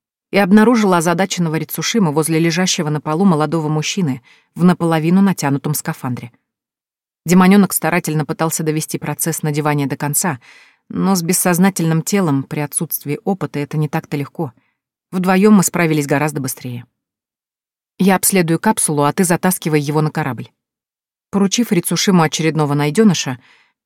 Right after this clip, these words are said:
я отправилась на поиски личных вещей пострадавшего, ценных и скоропортящихся запасов, ну и записей, по которым можно было бы прояснить, что произошло.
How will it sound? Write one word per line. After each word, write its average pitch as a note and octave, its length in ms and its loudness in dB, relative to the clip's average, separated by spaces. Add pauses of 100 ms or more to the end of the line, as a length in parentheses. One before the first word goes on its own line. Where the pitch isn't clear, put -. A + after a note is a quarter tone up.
(360)
я F#3 180 2
отправилась F3+ 520 0
на E3 100 0
поиски E3 400 0
личных D3 420 -6
вещей E3+ 280 -2
пострадавшего, D3+ 800 -4 (420)
ценных F#3 500 0
и D3 40 -8
скоропортящихся - 920 -8
запасов, D3 560 -4 (520)
ну G#3+ 180 8
и G#3+ 60 8
записей, F3+ 460 0
по - 100 -12
которым D3+ 360 0
можно D#3 280 0
было D3 200 0
бы C#3+ 100 -4
прояснить, D#3 440 -2
что - 180 -6
произошло. D3 580 -6